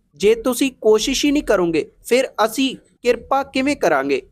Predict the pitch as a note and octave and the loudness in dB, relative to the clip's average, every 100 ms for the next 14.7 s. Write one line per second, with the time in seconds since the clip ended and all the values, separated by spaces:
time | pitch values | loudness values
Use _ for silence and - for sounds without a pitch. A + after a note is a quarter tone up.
0 | - F#3 D#3+ D#3+ F3 F3 G#3 A#3 - F#3+ | -4 -2 2 0 0 -2 -2 -2 0 0
1 | G3 G3 A#3+ E3+ D3+ F#3+ G3+ - D3 E3+ | 0 -2 -6 -4 -2 0 0 -2 -2 0
2 | F3+ F#3+ A3+ A3+ A3 A3+ A3+ A3 - E3+ | 0 -2 -2 0 0 0 -4 -4 -4 -2
3 | F#3+ G#3+ F3+ F3 G3 G#3 - - - G3+ | -2 0 2 2 0 -6 -12 -8 -2 -2
4 | - B3 A#3 G3 F3+ - G#3 G3+ D#3+ D3+ | -2 -2 0 0 -2 0 -2 -2 0 0
5 | E3 A3 - _ - D3+ F3+ A3 B3+ B3 | 2 0 -4 _ -10 -2 2 0 0 0
6 | A#3+ A#3+ A3 G#3+ G#3 F3+ F3+ G#3 G3 E3 | 0 0 -2 -2 0 -2 0 2 2 2
7 | C#3+ C#3 - - D3+ F3+ F#3 B3 A#3 G#3 | 2 -2 -6 -6 0 2 2 0 0 0
8 | G#3+ F#3+ C#3 A#2+ B2+ - - F#3+ F#3+ A#3 | 2 2 2 2 0 -4 -6 -6 -2 -2
9 | B3+ G3+ F3 G#3+ B3+ G#3+ A3+ A3+ F3+ E3+ | -2 0 4 2 2 -4 -6 -4 -2 2
10 | G#3 G#3 B3+ C4 - _ _ F#3+ F3 D#3 | 2 0 -2 -4 -6 _ _ -2 -2 -2
11 | F#3 - _ _ - A3 A3 A#3 G#3 F#3+ | -6 -6 _ _ -4 0 0 0 0 0
12 | - F3+ F#3+ F#3+ G3 G3 F3 C#3+ D#3+ G#3 | 0 0 0 0 0 0 2 2 2 0
13 | - _ C#3+ F#3 F#3 G#3 F#3+ - G3+ G#3+ | -2 _ -4 -4 -2 -6 -6 -2 2 2
14 | G3 F3+ - F3 C3+ A#2 A#2+ | 2 -2 0 -2 0 -2 -4